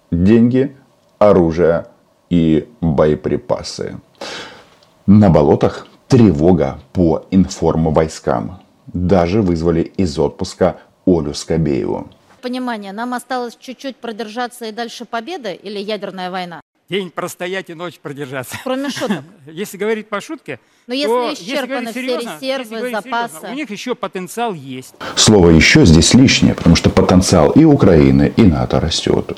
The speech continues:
Speaker 1: Все понемножечку переходят на военные рельсы. Можно было бы это сделать быстрее. Но вот Оля хочет ночь продержаться. Почему она так нервничает? Почему у нее такое грустное лицо? Почему на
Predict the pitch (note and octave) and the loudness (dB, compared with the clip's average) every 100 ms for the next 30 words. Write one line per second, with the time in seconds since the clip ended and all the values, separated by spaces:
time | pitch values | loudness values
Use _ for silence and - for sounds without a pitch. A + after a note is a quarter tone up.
0 | - - - E2+ C#3+ - F2+ C#2 D2+ B2 | -8 -2 4 6 6 4 4 6 4 4
1 | - F#2+ - F#2 C#2+ - G2 C3 E2+ C2 | 2 0 2 2 2 2 4 4 2 2
2 | C2 D#2 D#2 D#2+ E2 D2+ A1+ - - - | 2 2 2 2 2 2 0 -4 -6 -6
3 | - - C3+ C#3 F#3+ G3 F2+ G#2+ C#3 A2+ | -14 2 4 6 6 6 6 6 6 6
4 | - G2+ G2+ F#2 D2 D2 D#2 D#2+ - F2 | 4 0 0 0 -2 -2 -2 -4 -4 -2
5 | F#2 - D#2 C2+ A1 - D#2+ F#2 D3 - | -2 0 0 0 -2 -6 0 2 2 2
6 | - A#2+ C#3+ - A2 G#2+ - - F#2+ G#2 | -2 0 0 -4 -6 -6 -6 -2 2 2
7 | - - D#2 C#2+ D2 C#2+ - - - - | -2 -8 -6 -6 -6 -6 -6 -10 -16 -16
8 | - - - F2+ - C#2 D2 G2+ A2 A2 | -16 -14 -6 -4 -4 -4 0 0 0 -2
9 | A2 B2 C#3+ D3 D2+ C#2+ - D2+ - - | -2 0 0 -2 -6 -8 -8 -6 -6 -4
10 | E2+ E2+ F2 E2 E2+ - - F2+ E2 E2 | -2 0 0 0 -2 -4 -2 0 0 0
11 | D#2+ - F#2+ G2 A2+ - G#2 C#2 - - | -2 0 0 2 0 -2 -2 -2 -4 -12
12 | - - F#2+ - E2 G2+ C3 D2+ - - | -6 -4 -2 -2 2 4 4 0 -6 -6
13 | - F#2 D#2+ C#2+ | 2 2 2 -4